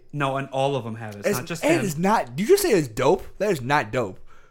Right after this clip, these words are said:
Speaker 1: Why not, dude? If you just had half your body spray painted with a white line. Not for a human, but for an animal. You're like a cat, rat,
Speaker 2: I don't wanna be a cat,
Speaker 1: zebra.
Speaker 2: a rat,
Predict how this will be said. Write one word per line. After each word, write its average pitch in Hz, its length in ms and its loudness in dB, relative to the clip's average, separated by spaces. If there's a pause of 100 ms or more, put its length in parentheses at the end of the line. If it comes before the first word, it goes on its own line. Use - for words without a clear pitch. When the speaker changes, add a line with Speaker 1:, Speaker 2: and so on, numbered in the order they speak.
(300)
Speaker 1:
Why 151 100 -10
not, 170 360 -10
dude? 117 140 -12
If 123 100 -12
you 131 80 -12
just 131 180 -14
had 135 120 -12
half 127 220 -14
your 127 80 -16
body 123 180 -12
spray 120 300 -14
painted 117 260 -14
with 113 100 -18
a 104 60 -16
white 107 220 -12
line. 107 340 -16 (560)
Not 156 180 -8
for 107 140 -8
a 104 140 -14
human, 117 500 -14
but 82 200 -20 (100)
for 104 80 -20
an 95 60 -20
animal. 117 360 -18 (640)
You're 117 100 -10
like 123 240 -8 (640)
a 113 80 -8
cat, 143 560 -4 (320)
rat, 117 540 -4 (1200)
Speaker 2:
I 131 80 -4
don't 165 120 -2
wanna 165 140 0
be 151 140 0
a 127 60 0
cat, 135 400 0
Speaker 1:
zebra. 104 420 -6
Speaker 2:
a 120 80 2
rat, 120 480 -2